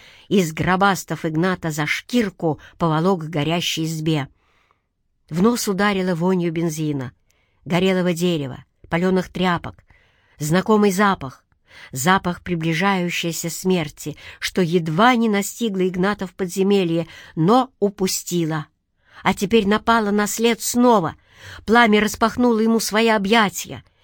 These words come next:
Игната швырнули в дом, как в перину, и он едва успел закрыться рукавом. «Где? Где?» ревело пламя. «Или черт, или запертые в сараях коровы».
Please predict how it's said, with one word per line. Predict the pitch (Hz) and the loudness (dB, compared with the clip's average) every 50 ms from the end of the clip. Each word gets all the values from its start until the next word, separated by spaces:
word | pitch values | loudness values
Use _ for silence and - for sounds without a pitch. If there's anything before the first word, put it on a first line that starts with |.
| _ _ | _ _
Игната | - 160 160 165 190 214 202 - - 165 | -4 -2 0 2 2 2 2 0 -2 -2
швырнули | - - 170 170 175 180 185 180 165 165 | -2 -2 -2 -2 0 2 2 2 2 0
в | 156 156 | -2 -2
дом, | 151 160 214 226 214 202 196 - _ _ _ _ | 0 4 4 4 4 2 -2 -8 _ _ _ _
как | _ 185 180 - - | _ -4 -4 -4 -6
в | - - - | -14 -14 -6
перину, | - 214 214 226 254 247 226 226 220 214 208 - _ _ _ _ _ _ _ | -2 0 2 4 4 6 6 6 6 4 2 -2 _ _ _ _ _ _ _
и | 190 | 2
он | 190 190 185 | 4 4 4
едва | 170 185 175 170 208 247 240 | 2 2 0 0 0 0 0
успел | 220 196 - - - 208 208 196 | 0 -2 -6 -4 -4 -2 -2 -2
закрыться | 165 175 165 - - 165 185 180 - - - 170 | -2 -4 -6 -4 -4 -6 -6 -6 -6 -8 -6 -6
рукавом. | 160 151 - 170 160 151 165 160 147 135 123 - _ _ _ _ _ _ _ _ _ - | -6 -4 -4 -4 -2 -2 0 -2 -2 -2 -6 -10 _ _ _ _ _ _ _ _ _ -12
«Где? | 131 196 196 202 196 240 247 - - - 76 - - 62 113 - - - - _ _ _ _ _ _ - | -10 -10 -8 -8 -8 -6 -6 -6 -6 -6 -6 -8 -8 -10 -10 -10 -12 -14 -18 _ _ _ _ _ _ -8
Где?» | 220 240 240 233 226 - 262 254 254 - - - 170 180 175 175 170 - - - - - - - - - 233 233 233 226 226 220 | -6 -6 -6 -6 -10 -10 -8 -6 -4 -4 -4 -2 -2 -2 -2 0 0 0 0 0 0 0 2 2 2 2 2 0 0 0 0 -2
ревело | - 240 240 240 240 240 247 240 226 233 | -2 -2 -2 -2 0 0 0 0 -2 -2
пламя. | 240 - 226 220 226 233 226 208 196 180 196 196 - _ _ _ _ _ _ _ _ _ _ _ | -4 -2 -2 0 2 2 2 2 0 -2 -2 -4 -8 _ _ _ _ _ _ _ _ _ _ _
«Или | 147 147 147 160 | -2 -2 0 0
черт, | 156 - - - 175 185 185 180 - - - _ _ _ _ _ _ _ _ _ _ _ | -2 -2 -2 2 2 2 2 0 -4 -10 -20 _ _ _ _ _ _ _ _ _ _ _
или | - 180 185 185 185 | -2 0 2 2 2
запертые | 175 165 208 214 208 208 190 180 - 196 175 170 | 2 2 2 2 2 0 -4 -4 -2 -2 -4 -4
в | - | -2
сараях | - 180 170 185 196 185 180 175 - | -2 0 2 2 4 2 2 -2 -2
коровы». | - 175 170 180 196 208 202 185 185 175 180 | -4 -2 0 2 2 2 2 2 0 -2 -4